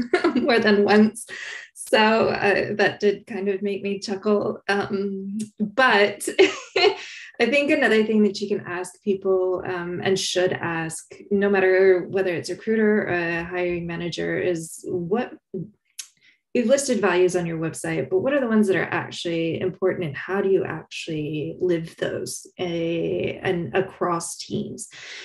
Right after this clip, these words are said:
As well as for somebody like myself, um, what opportunities are you going to be creating for me through living these values,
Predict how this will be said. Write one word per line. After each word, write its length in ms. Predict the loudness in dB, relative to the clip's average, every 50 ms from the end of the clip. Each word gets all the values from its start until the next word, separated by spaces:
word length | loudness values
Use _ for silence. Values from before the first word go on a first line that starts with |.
| -18 -20 -20 -20 _ _ _
As 220 | 0 2 2 2
well 260 | 2 2 4 4 2
as 560 | 2 2 2 2 4 6 6 4 4 2 -6 -12 _ -8 -2
for 120 | 0 0
somebody 360 | 0 0 -4 -4 0 2 2
like 220 | 2 2 -2 -6 -6
myself, 600 | -6 -6 -6 -8 -8 -6 -2 0 0 0 -2 -4 _ -20 _ -6
um, 720 | -2 2 2 4 4 2 2 0 -2 -6 -6 -8 -10 -14 _ _ _ _ -20 -12 _
what 380 | -8 -2 -2 -2 -2 -2 -2
opportunities 1160 | -4 -2 -2 -2 -4 -4 -4 0 0 2 4 4 4 4 2 0 -2 -2 -4 -8 -14 -16 -18 _ _ _ _ _ _ _ _
are 100 | 0 0
you 160 | 4 4 4 2
going 280 | 2 0 -2 -2 -6
to 140 | -10 -8 -4
be 100 | -4 -4
creating 1040 | -4 -6 -12 0 2 2 2 2 0 0 0 2 2 0 0 -2 -4 -6 -8 -10 -14 _ _ _ -6 -2
for 400 | 0 0 0 0 -2 -4 -4 -6
me 340 | -6 -6 -6 -6 -8 -8 -10
through 400 | -16 -6 2 4 6 6 8 8
living 300 | 6 4 4 2 -4 -4
these 180 | -6 -8 -8
values, 580 | -8 -8 -6 -6 -4 -4 -4 -6 -6 -8 -12 -10